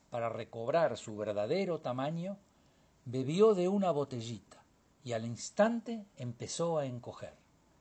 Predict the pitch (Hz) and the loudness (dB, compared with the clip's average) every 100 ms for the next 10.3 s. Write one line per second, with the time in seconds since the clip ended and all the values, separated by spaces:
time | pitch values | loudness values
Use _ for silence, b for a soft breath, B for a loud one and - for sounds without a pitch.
0 | _ _ _ _ _ _ _ 180 175 - | _ _ _ _ _ _ _ -4 -2 -4
1 | 110 - _ _ _ _ _ 277 269 302 | -8 -12 _ _ _ _ _ 2 4 4
2 | 359 339 311 294 285 330 330 349 320 285 | 2 2 10 10 10 0 0 2 2 2
3 | 262 349 370 330 349 403 262 - - - | 2 4 4 4 6 4 4 -2 -14 -18
4 | _ _ _ _ _ _ - 359 370 370 | _ _ _ _ _ _ 4 4 4 2
5 | 370 339 226 226 226 247 339 349 294 - | 2 2 2 2 2 0 0 2 0 2
6 | 226 220 269 349 - 330 247 214 202 202 | 0 0 0 0 2 4 6 6 2 -2
7 | 196 277 - 254 226 208 196 - 277 294 | -4 2 6 6 6 0 4 10 10 8
8 | 247 220 226 311 302 294 B B - 269 | 2 0 2 4 4 2 B B -2 4
9 | 269 285 349 370 320 226 185 190 262 320 | 6 6 6 2 2 2 0 0 8 8
10 | 190 156 156 | 6 -4 -14